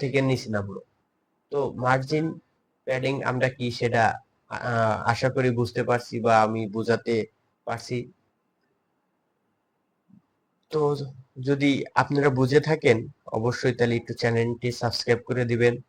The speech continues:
আর অনেক বেশি বেশি প্র্যাকটিস করবেন। যত বেশি প্র্যাকটিস করবেন তত বেশি শিখবেন বা ভুল হবে সেটা সংশোধন করবেন।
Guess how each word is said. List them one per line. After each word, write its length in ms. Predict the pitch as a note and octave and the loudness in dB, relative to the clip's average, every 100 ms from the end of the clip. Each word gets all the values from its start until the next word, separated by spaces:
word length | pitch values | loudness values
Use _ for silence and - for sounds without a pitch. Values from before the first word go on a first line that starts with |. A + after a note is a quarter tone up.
| _ _ - | _ _ -10
আর 240 | G#2 G2+ F#2+ - _ _ _ _ _ _ G#5+ G#5 _ _ _ _ _ _ - | -6 -4 -6 -10 _ _ _ _ _ _ -20 -20 _ _ _ _ _ _ -8
অনেক 220 | B2 C3 C3+ | -4 -2 2
বেশি 200 | C#3 D3 | 0 0
বেশি 220 | D3 D#3 | -4 -2
প্র্যাকটিস 360 | D3 C3+ C#3+ C#3 | 2 2 2 -4
করবেন। 320 | - C#3+ C#3+ D#3 F3+ _ _ - _ _ _ _ _ _ - | 0 4 4 2 -4 _ _ -20 _ _ _ _ _ _ -8
যত 260 | A#2+ D3 D3+ | 0 2 4
বেশি 320 | D3 D3 C#3+ D#3+ D#3+ - _ _ - - | 4 2 2 -2 -2 -10 _ _ -12 -2
প্র্যাকটিস 360 | C#3+ C#3 D#3 - | -2 0 -4 0
করবেন 300 | D#3 D#3 F3+ | 2 4 2
তত 200 | E3+ C#3+ D3 C3+ | 4 4 4 6
বেশি 240 | C3+ C3+ C#3+ | 4 4 -4
শিখবেন 460 | C#3 C#3 B2+ C#3+ C#3+ - | 0 0 4 4 2 -2
বা 120 | B2+ A#2+ | 4 4
ভুল 260 | A2 B2 C3 | 4 4 4
হবে 260 | B2+ B2 A#2 - _ _ | 4 4 2 -2 _ _
সেটা 240 | - B2+ B2 | -6 -2 -2
সংশোধন 540 | A#2+ C3 A#2+ C3 B2+ B2 | 0 -2 0 0 0 2
করবেন। 340 | C3 A#2+ A#2+ | 2 2 2